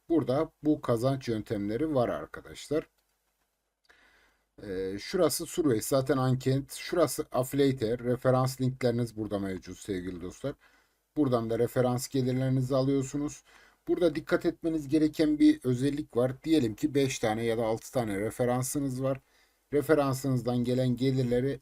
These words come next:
en geç yedi gün içerisinde girip toplamanız lazım. Aksi takdirde referanstan gelen gelirleriniz sıfırlanmış oluyor. Onun için hiç gerek yok.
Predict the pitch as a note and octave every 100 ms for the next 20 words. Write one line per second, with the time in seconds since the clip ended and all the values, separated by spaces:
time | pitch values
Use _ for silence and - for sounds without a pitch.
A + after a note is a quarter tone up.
0 | - D3+ D#3+ C#3 C#3+ C3+ A#2+ A#2+ C#3 C3+
1 | B2 - B2+ A2 - G#2+ C3 D3+ - B2+
2 | C3 B2 B2 A#2+ G#2+ G#2 A#2+ E3 B2+ B2
3 | - C#3 B2+ - G#2 F#2+ G2+ A2 C3 C3
4 | B2+ A2+ G2+ F2 E2+ D#2 E2+ B2+ C3+ B2
5 | A#2+ D#3+ - B2+ B2 A2 G2+ D3 - -
6 | C3+ B2 G#2+ - _ _ _ _ _ -
7 | F3 C3+ D#3+ D#3+ - A2+ G#2 - E3+ -